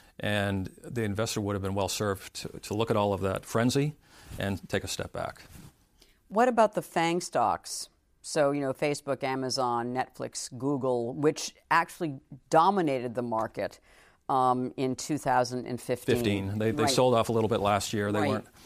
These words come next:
Speaker 2: Uh, so
Speaker 1: um,
Speaker 2: it, I mean, is that kind of a, a craze?
Speaker 1: Th-, those, those handful of companies are doing very well fundamentally.
Speaker 2: Okay.
Speaker 1: Um, the question the investor has to ask is, how much is priced in?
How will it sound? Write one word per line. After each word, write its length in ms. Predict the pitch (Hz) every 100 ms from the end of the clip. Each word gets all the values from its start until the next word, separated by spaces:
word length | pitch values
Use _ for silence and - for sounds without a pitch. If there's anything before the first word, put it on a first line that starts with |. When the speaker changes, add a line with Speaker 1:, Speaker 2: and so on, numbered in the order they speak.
| -
Speaker 2:
Uh, 60 | 175
so 180 | - 214
Speaker 1:
um, 180 | 196 196
Speaker 2:
it, 160 | 175 -
I 40 |
mean, 160 | 185 185
is 140 | 175
that 340 | 185 202 226 -
kind 200 | 285 262
of 80 |
a, 160 | 240 240 -
a 60 | 190
craze? 500 | - 220 220 233 156
Speaker 1:
Th-, 160 | 175
those, 300 | 165 175 175
those 300 | - 151 151
handful 260 | 170 165 147
of 80 | 123
companies 460 | 131 127 120 110
are 100 | 98
doing 240 | 107 107 98
very 240 | 117 127
well 140 | 120
fundamentally. 600 | 107 113 98 101 110 131 127 _ _ -
Speaker 2:
Okay. 300 | 151 143 131
Speaker 1:
Um, 320 | 107 110 107 - _ -
the 80 | 123
question 420 | - 160 - 139
the 60 |
investor 340 | 120 110 113 98
has 220 | 110 107
to 120 | 98
ask 320 | 101 104 104
is, 140 | 98 98
how 160 | -
much 220 | 127 123 -
is 180 | 110
priced 380 | - 104 95 -
in? 240 | 92 78